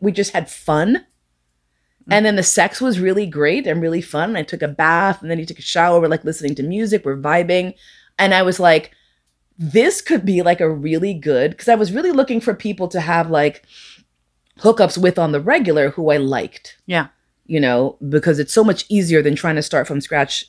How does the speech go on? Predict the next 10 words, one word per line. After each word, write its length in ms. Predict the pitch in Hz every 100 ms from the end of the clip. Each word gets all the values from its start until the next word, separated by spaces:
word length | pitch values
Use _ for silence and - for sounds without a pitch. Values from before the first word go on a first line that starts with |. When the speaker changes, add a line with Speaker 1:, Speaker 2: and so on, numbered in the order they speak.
| -
Speaker 1:
all 160 | 131
the 100 | 127
time. 480 | - - 392 67 - _ _ _ _ _
So 160 | - 240
I 100 | 220
messaged 440 | 226 320 349 226
him 140 | 180 165
the 60 |
next 260 | 160 151 -
morning 400 | 131 123 180 392